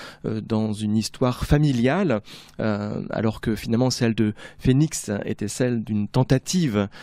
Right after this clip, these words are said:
euh, de la part d'un enfant de réenchanter le monde.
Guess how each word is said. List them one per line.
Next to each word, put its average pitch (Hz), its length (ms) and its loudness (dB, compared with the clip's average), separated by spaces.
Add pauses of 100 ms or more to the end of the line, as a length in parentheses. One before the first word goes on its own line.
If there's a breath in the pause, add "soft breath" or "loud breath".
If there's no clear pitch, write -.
(160 loud breath)
euh, 104 160 -2
de 110 120 -2
la 104 100 0
part 113 460 -2
d'un 101 320 -2 (400)
enfant 127 460 2 (260 loud breath)
de 113 80 2
réenchanter 131 960 2
le 101 140 -2
monde. 110 500 2